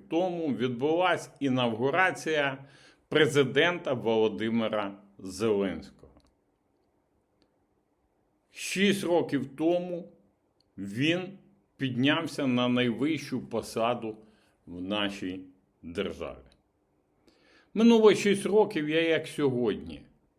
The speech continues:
пам'ятаю той день. Я був присутній в парламентській залі, слухав його інавгураційну промову, його брехню.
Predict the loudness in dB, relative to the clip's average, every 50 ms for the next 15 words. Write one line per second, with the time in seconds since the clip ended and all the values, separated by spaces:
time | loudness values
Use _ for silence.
0 | _ 0 2 2 4 4 2 0 0 0 2 2 2 2 0 -2 -4 -4 -6 -4
1 | -4 -4 -4 -4 2 4 4 4 4 0 -6 -10 -14 -18 -20 -20 -20 -20 -20 _
2 | _ 2 2 2 2 2 0 0 -2 -4 -6 -6 -4 -4 -4 -6 -6 -6 -6 -6
3 | -6 -6 -6 -4 -4 -4 -4 -6 -4 2 4 4 4 4 4 4 2 2 2 0
4 | 0 -2 -4 -6 -8 -6 -6 -6 -4 -2 0 0 0 0 -2 -4 -8 -10 -12 -16
5 | -20 -20 _ _ _ _ -20 -12 -6 -2 -2 -2 -2 0 0 0 0 0 -2 -2
6 | -2 -2 0 0 0 0 0 0 -2 -4 -6 -12 -20 _ _ _ _ _ _ _
7 | _ _ _ _ 4 6 8 8 8 6 4 2 2 2 2 4 2 2 2 0
8 | 0 0 0 -2 -4 -6 -8 -10 -8 -4 -2 0 0 0 -2 -4 -8 -10 -4 2
9 | 4 4 4 4 2 2 0 0 -2 -4 -4 -8 -6 -2 -2 -2 2 2 0 0
10 | 0 -2 0 0 0 0 -2 -2 -2 0 0 2 0 0 -2 -4